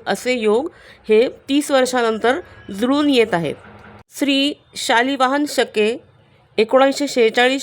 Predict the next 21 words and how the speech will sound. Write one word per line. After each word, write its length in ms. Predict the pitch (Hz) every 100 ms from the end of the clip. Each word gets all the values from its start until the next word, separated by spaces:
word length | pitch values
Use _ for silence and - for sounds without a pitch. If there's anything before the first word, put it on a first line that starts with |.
| -
शोभन 340 | 247 214 277
नाम 280 | 269 233 247
संवत्सराला 880 | 240 208 208 233 - 226 202 190 226
प्रारंभ 440 | 226 196 196 202
होतोय. 360 | 262 262 185 165 - - _ -
तसेच 380 | 262 254 233 220 -
चैत्र 360 | 254 269 302
मासातील 500 | 277 247 247 240 247
नवरात्रीलाही 840 | 247 220 214 240 240 254 262 254 262 - _ -
प्रारंभ 440 | 220 208 208 208
होतोय. 440 | 226 285 - 160 143 156 _ _ _ -
म्हणजे 520 | 208 226 226 254 285 -
याच 360 | - 226 262 277
दिवसापासून 720 | 233 220 233 233 226 233 262
चैत्र 380 | 254 226 233 233
मासातील 540 | 226 214 214 226 247 -
नवरात्रीला, 680 | - 202 208 220 220 214 196
देवीच्या 420 | 208 202 214 214 214
नवरात्रालाही 680 | 196 190 185 190 185 220
प्रारंभ 400 | 277 220 185 185
होतोय. 360 | 254 277 -